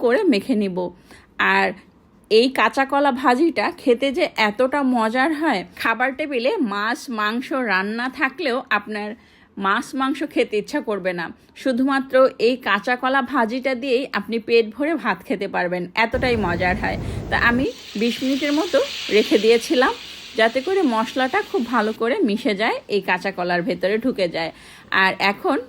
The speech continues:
ফ্রাই প্যানে তেল গরম হওয়ার পরে কাঁচা কলাগুলো দিয়ে দিয়েছি, ঢাকনা দিয়ে ঢেকেছি,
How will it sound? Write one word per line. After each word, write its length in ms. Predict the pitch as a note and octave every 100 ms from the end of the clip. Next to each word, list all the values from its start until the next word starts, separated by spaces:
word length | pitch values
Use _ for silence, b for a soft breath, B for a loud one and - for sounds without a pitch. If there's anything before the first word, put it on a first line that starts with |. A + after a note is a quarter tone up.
| -
ফ্রাই 220 | A#3+ G#3 G#3
প্যানে 360 | A#3 A#3+ B3+ C4 - B -
তেল 160 | A#3+ B3
গরম 260 | G#3+ G#3 A#3 C4+
হওয়ার 240 | C#4 C#4 C#4
পরে 160 | C#4+ A#4+ B4+
কাঁচা 220 | A3 B3 A#3+
কলাগুলো 380 | B3 B3+ B3 C4 G#3+
দিয়ে 140 | A#3+ A#3
দিয়েছি, 320 | C4 C4 B3+ G#4+ G#4
ঢাকনা 320 | C4 G3+ A#3+ A#3+ A#3
দিয়ে 120 | C4 B3
ঢেকেছি, 420 | C4+ C#4 C#4 -